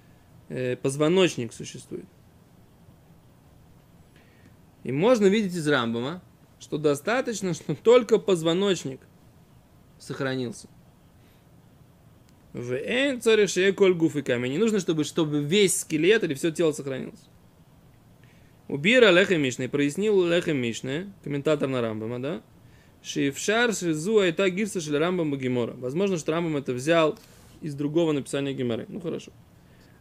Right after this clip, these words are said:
А оевшар ломар шикиван шишидра ги икар бинин агуф. Или можно сказать, что основное это позвоночник, да? Основное, основная часть тела.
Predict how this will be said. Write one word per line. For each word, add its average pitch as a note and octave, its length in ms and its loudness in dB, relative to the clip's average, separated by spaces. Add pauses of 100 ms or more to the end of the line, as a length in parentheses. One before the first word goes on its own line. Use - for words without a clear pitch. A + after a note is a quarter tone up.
А B3 380 2
оевшар G3 560 6
ломар D#3 260 0
шикиван F#3+ 340 -4
шишидра F#3 460 -2
ги F3 360 -2
икар E3 200 0
бинин C#3+ 320 0
агуф. C#3 320 -2 (240)
Или G3 140 -4
можно F#3 200 0
сказать, D#3+ 240 0
что D3+ 300 -2 (640)
основное D3+ 840 2
это C#3 520 -2 (440)
позвоночник, C#3+ 760 -4
да? G#3+ 320 -8 (180)
Основное, E3 680 -6
основная E3 340 -6
часть E3 260 -6
тела. - 280 -8